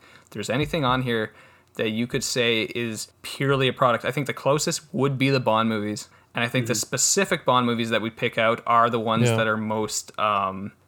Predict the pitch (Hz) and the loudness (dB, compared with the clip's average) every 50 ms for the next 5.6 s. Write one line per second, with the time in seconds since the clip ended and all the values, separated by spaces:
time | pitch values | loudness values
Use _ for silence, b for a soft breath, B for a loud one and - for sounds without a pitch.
0 | _ - - 151 - - 139 135 131 123 117 110 131 127 123 127 107 95 98 101 | _ -10 -6 -4 -4 0 2 2 4 4 4 2 2 2 2 2 0 0 0 -2
1 | - _ _ _ - 165 185 226 220 - 240 - 170 160 165 165 - 143 135 127 | -6 _ _ _ 0 2 2 2 2 2 2 4 4 4 4 4 2 2 2 2
2 | 143 143 143 131 - - - - - 143 139 - 139 - - 131 123 120 120 104 | 2 0 0 -2 -4 -4 -4 -2 -2 -2 -2 -4 -6 -4 -2 -2 0 0 -2 -2
3 | 101 113 117 127 131 131 127 - 117 104 101 107 110 127 131 131 127 135 131 123 | -2 -2 -2 0 -2 -2 -2 0 0 0 2 0 0 0 -2 -2 0 0 0 2
4 | 123 120 113 107 - - - - - 117 123 131 135 139 143 147 143 123 123 127 | 2 0 0 -2 -4 -8 -4 -2 0 2 2 2 2 2 2 2 2 0 0 0
5 | 123 120 113 113 113 - - 123 117 117 B | 0 -2 0 -2 -2 -2 -2 -2 -2 -2 B